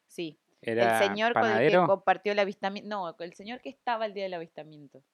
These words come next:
Speaker 1: Viste que estaba el señor
Speaker 2: Señor con
Speaker 1: suizo
Speaker 2: Jorge, ok.
Speaker 1: y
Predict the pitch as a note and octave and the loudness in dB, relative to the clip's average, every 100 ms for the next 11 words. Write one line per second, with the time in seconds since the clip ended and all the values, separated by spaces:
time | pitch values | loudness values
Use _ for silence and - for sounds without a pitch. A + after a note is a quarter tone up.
0 | _ _ _ _ _ _ _ _ - A3 | _ _ _ _ _ _ _ _ -12 -8
1 | A3+ G3+ - G3 G3 G3 F#3+ - F#3+ G#3 | -8 -8 -10 -8 -4 -6 -6 -14 -16 -10
2 | D#3 B2 C#3+ B2+ B2+ C#4+ B2+ G#2+ - F2+ | -4 2 4 4 -2 0 0 0 -4 -12
3 | - G2+ F2+ G3 G3+ | -8 -8 -8 -10 -8